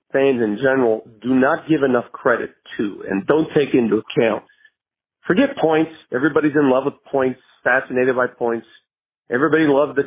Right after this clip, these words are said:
triple-double, which is a great stat, and Joker provides a bunch of them. But the efficiency with which he scores and plays. Last night, in this particular game against Portland, he had thirty-six points on fourteen shots.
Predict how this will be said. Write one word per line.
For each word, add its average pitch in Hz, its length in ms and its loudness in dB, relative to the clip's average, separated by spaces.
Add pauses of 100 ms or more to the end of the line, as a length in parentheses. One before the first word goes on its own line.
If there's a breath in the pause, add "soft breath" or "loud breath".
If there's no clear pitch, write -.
triple-double, 127 600 -2
which 120 120 0
is 117 120 -8
a 123 60 -10
great 202 300 0
stat, 120 340 0
and 113 260 -4
Joker 127 360 0
provides 117 400 -2
a 113 40 -8
bunch 117 300 -4
of - 60 -18
them. 107 100 -12 (880)
But 165 220 -2
the 185 140 0
efficiency 170 1160 -2 (100)
with 123 180 0
which 147 220 0 (100)
he 135 80 -4 (160)
scores 127 320 0
and 101 160 -2
plays. 92 360 -2 (260)
Last 277 340 -2
night, 208 380 0 (760)
in 160 100 0
this 202 200 0
particular 180 500 0
game 135 360 0 (220)
against 143 300 0
Portland, 170 380 -2 (1160)
he 269 80 0
had 269 120 0
thirty-six 220 440 0 (100)
points 180 300 2
on 127 200 0
fourteen 147 460 0
shots. 120 240 -4